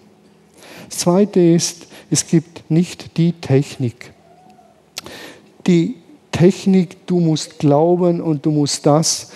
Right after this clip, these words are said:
Jesus hat auf die Erde gespuckt, einen Brei angerührt, dem anderen auf die Augen gerieben. Das macht niemand. Jesus hat die Hand aufgelegt, er wurde berührt von der Frau.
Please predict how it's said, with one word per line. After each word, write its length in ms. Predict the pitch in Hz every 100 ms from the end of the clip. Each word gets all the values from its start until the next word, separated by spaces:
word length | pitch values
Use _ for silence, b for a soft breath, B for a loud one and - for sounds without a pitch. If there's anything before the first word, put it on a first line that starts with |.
| B B 147
Jesus 380 | 185 180 156
hat 140 | 170 165 - - b b b _ 320
auf 200 | 208 151
die 160 | 190 165
Erde 320 | 170 185 180
gespuckt, 560 | 170 156 170 190 -
einen 360 | 170 156 156 156 -
Brei 320 | - 147 180 170
angerührt, 680 | 156 160 160 151 156 160 160
dem 140 | 147
anderen 440 | 151 160 160 156
auf 220 | 147 147 -
die 160 | 165
Augen 360 | 151 156 170 160
gerieben. 600 | 160 160 160 160 156 143 -
Das 160 | 147
macht 300 | 156 131 -
niemand. 600 | 135 147 147 117 113 110 - B B B B B B B B - _ _ _ _ _ _ _ _ _ _ 170
Jesus 280 | 175 170
hat 160 | 170 -
die 100 | 160
Hand 240 | 151 165
aufgelegt, 640 | 156 151 - 175 156 156 185
er 140 | 156
wurde 240 | 175 175 160
berührt 500 | 170 147 165 165 -
von 180 | 165
der 120 | 156 151
Frau. 280 | - 151